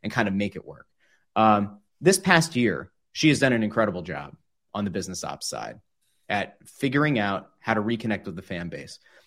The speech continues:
The reason that arena hasn't been ridiculously empty all season isn't because the team's been good, 'cause they haven't been. It's because they've been working with community groups. They've been working to give tickets away. They, I,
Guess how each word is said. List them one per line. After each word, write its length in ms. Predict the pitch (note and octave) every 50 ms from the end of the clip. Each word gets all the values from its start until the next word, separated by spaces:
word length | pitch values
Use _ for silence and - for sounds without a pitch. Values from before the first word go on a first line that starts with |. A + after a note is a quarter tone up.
| _ _
The 80 | - B2+
reason 400 | C3 E3+ A3 G#3+ A3 F#3 E3 -
that 160 | C#3+ C#3+ C3+
arena 340 | B2 A2+ A#2+ C#3 D3 A#2+ G2
hasn't 380 | F2+ G#2 G#2+ G#2 - G#2+ F2+ -
been 420 | G#2+ G#2+ G#2 G2 F#2 F2+ E2 E2 -
ridiculously 720 | - G#2+ G2+ A2+ A2+ A2 - A#2 G#2 A2 G#2+ - G#2+ G2 F#2+
empty 240 | G#2 G#2+ G#2+ G#2+ G2
all 160 | E2 D#2+ E2
season 340 | - - F#2 F2+ F2 G2+ A2
isn't 160 | A#2 A2+ B2
because 220 | A2+ G#2+ A2 G#2
the 80 | - E2+
team's 240 | - - C3 B2+ G#2+
been 120 | - E2+ -
good, 160 | - E2+ -
'cause 140 | - F#2+ -
they 60 | E2+
haven't 300 | F2+ G#2 G#2+ F#2+ D#2+ D2
been. 220 | - C#2+ D2 G2 - _ _ _ _
It's 80 | - -
because 180 | - C#3+ C#3
they've 100 | B2+ D3
been 140 | C#3+ C#3+ B2+
working 300 | A#2+ C3+ C3+ - D3+ C3+
with 140 | B2+ A#2+ -
community 380 | - A#2 A#2 A#2+ A#2+ A#2 A2 G#2+
groups. 360 | G#2+ - B2 A#2 A2 A#2 -
They've 100 | - F2
been 180 | - E2+ E2+ E2+
working 320 | A#2+ C3+ C3+ - B2+ A#2
to 120 | - -
give 220 | F2 F2 A#2+ A#2 A#2
tickets 340 | - A2+ G#2 A2 - - G#2
away. 360 | F#2 F#2+ F#2+ F#2+ F#2 F2+ - _ _ _ _ _ _ _ _ _ _ _ _ _ _ _ _ -
They, 340 | A2+ A2 B2 B2+ - - _ _ - - - - - F#2+ - -
I, 120 | G2+